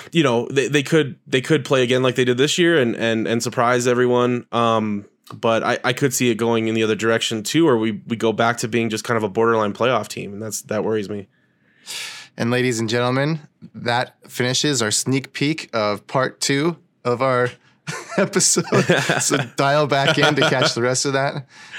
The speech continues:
Speaker 2: And yes, Nick, that is a passive aggressive attack at you.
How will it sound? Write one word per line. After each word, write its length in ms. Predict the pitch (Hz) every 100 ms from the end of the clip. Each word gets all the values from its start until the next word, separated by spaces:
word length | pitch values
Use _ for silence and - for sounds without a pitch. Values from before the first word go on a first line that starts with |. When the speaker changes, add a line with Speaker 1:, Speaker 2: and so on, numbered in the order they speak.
| - -
Speaker 2:
And 160 | 120
yes, 320 | 117 120 - -
Nick, 200 | 113 -
that 160 | 110
is 120 | 107 98
a 40 |
passive 460 | - 107 101 104 98
aggressive 440 | 92 98 92 92
attack 360 | 92 - 95 -
at 120 | -
you. 200 | -